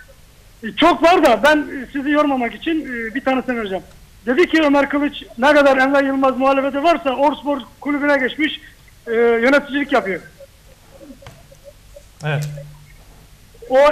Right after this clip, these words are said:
Speaker 1: Ömer Kılıç'ın yüreği varsa beni arasın da benimle konuşsun. Ben belediye başkanlığına aday değilim.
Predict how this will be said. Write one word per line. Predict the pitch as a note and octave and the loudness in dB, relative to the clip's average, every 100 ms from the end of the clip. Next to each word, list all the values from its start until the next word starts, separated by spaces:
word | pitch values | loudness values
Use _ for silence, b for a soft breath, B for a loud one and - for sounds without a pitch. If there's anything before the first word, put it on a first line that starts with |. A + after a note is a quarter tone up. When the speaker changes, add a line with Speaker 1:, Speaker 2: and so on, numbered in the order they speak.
| D4 | 2
Speaker 1:
Ömer | B3+ C#4 D4+ | 2 4 4
Kılıç'ın | D4 D4+ C4 | 4 4 6
yüreği | C#4+ C4+ C#4+ D4 | 6 6 6 6
varsa | E4+ E4+ C#4 G#3+ | 6 4 0 0
beni | B3+ C#4 | 0 2
arasın | C#4 C#4 F#4 | 0 0 -2
da | C4 | 0
benimle | A#3 C4 A#3+ | -2 -2 -2
konuşsun. | G#3+ F#3+ - E3+ B B B - | -4 -12 -14 -18 B B B -2
Ben | C4+ D#4 - - - | 0 0 -4 -18 -12
belediye | G#3 B3 C4+ C#4 | -2 0 2 2
başkanlığına | C#4 C4 C#4 C4+ C#4+ C#4 | 0 0 -4 -2 -2 0
aday | C4+ C#4 | 2 0
değilim. | B3+ G3+ | -2 -6